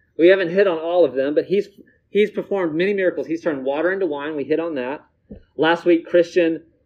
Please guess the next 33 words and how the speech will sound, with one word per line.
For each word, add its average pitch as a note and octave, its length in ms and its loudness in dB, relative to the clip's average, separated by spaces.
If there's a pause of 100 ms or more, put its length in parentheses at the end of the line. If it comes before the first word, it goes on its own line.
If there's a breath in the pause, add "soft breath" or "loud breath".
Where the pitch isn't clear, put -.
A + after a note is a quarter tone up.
brought E3+ 260 4
the E3+ 80 2
heat, E3+ 380 -2
talking D#3+ 240 -4
about D#3+ 200 -6
the - 60 -6
Samaritan D#3 340 -8
woman D3 220 -10
at C#3+ 100 -8
the C3+ 60 -10
well. C#3+ 380 -2
It C#3+ 100 -6
was B2 160 -6
fantastic. C3 680 -10
Thank C3 180 -8
you, - 80 -20
Christian, C#3 340 -6
for B2+ 140 -10
that. C#3+ 380 -6 (420)
And C#3 180 -8
Jesus F#3+ 500 2 (200)
tells F#3+ 440 0 (100)
everything G3 920 0 (340)
about F3 280 -2
this F3 200 -2
woman F3+ 280 -4
to E3 100 -8
her D#3 260 -4
that D#3+ 140 -2
only A3 240 2
she A#3 380 -4
would G3 180 6
know. F3 440 0